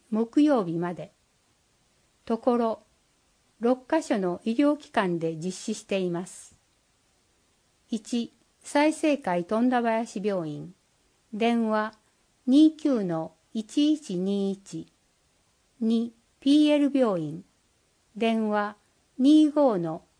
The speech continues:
八二三四。以上の二カ所は予約が必要です。三、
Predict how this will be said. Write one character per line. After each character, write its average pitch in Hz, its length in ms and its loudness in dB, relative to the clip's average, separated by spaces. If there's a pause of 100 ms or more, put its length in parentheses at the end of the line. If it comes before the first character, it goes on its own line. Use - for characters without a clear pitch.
八 269 400 0
二 285 260 4
三 185 380 -4
四。 170 280 -6 (1300)
以 285 160 2
上 285 240 2
の 196 140 0
二 180 160 -2
カ 262 160 -2
所 208 180 -4
は 165 240 -4
予 214 100 -2
約 269 300 -2
が 254 140 0
必 - 260 -12
要 208 240 0
で 180 140 -6
す。 - 260 -20 (2000)
三、 226 340 -4